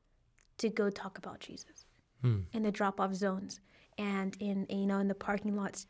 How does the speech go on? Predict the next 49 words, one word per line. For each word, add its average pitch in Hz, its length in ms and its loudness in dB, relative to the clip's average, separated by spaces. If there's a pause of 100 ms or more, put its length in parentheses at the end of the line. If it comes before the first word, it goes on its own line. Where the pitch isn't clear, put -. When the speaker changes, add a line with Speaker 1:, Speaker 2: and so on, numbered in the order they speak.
(120)
Speaker 1:
handing 220 340 6
out 226 160 0
flyers 202 680 2
to - 180 2
my 185 140 2
home 202 400 6
group - 320 -4 (360)
and 214 240 8
making 226 360 8
that 214 240 0
the 196 80 -4
starter 202 400 4
conversation. 190 840 -2 (640)
And 214 400 4
this 233 200 10
was 269 160 2
for 233 220 4
about 208 260 4
a 196 60 2
week. 269 440 0
And, 220 240 2
and 214 140 4
then 226 140 2
I, 220 160 0
I 208 60 -2
really 220 320 0
came 240 160 -2
to 233 60 -2
this 208 100 -4
place 226 180 -4
of, 208 100 -6 (200)
"I 208 160 -2
can't - 360 -10
do - 140 -2
this - 180 -6
anymore." - 440 -6 (880)
I 220 120 6
was 214 160 8
in 220 220 2
class, 214 400 0
I 220 40 0
was 208 120 0
in 214 80 4
my 214 140 2
economics 202 420 0
class, 202 300 -2
I 208 40 -2
remember 208 220 0
they 202 140 2